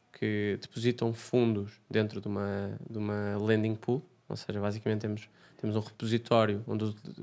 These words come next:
os utilizadores podem depositar fundos de criptomoeda,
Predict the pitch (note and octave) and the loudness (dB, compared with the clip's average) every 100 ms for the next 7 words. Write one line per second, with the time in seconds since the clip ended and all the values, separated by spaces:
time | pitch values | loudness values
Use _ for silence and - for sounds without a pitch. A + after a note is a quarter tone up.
0 | - G#2+ G#2+ G#2+ A2 G#2+ G#2+ - G#2+ G#2+ | -6 -4 -2 -2 0 0 0 -2 -4 -4
1 | - A2 - A2 - A2 G#2 - - - | -4 -4 -2 -4 -2 -4 -4 -8 -8 -6
2 | - B2+ D#3+ B3 | -2 0 2 2